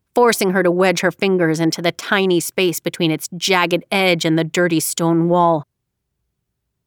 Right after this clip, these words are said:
The door pinched her fingers, drawing a drop of blood,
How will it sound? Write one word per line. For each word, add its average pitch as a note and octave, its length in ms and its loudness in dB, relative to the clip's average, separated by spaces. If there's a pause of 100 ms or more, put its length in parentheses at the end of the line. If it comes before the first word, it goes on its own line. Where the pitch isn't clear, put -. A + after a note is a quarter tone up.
The A#3+ 100 -2
door A#3+ 200 2
pinched - 400 -4
her G#3+ 80 -2
fingers, G#3 600 -4 (280)
drawing A3+ 480 4
a F#3+ 40 2
drop G#3+ 440 0
of F#3+ 200 -6
blood, G3 460 0